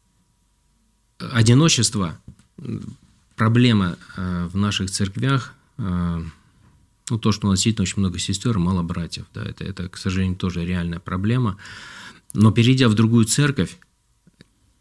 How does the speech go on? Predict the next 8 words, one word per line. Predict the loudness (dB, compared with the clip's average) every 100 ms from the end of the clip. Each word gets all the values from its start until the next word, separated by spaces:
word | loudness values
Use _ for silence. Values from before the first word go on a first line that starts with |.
| _ -10
вы | -2 2
не | 6 6
решите | 4 2 0 -2 -2
эту | -6 -10
проблему. | -10 -8 -8 -10 -16 -20 _ _ _ _ _ -4
Вы | 0
не | 0
решите. | -2 -6 -8 -12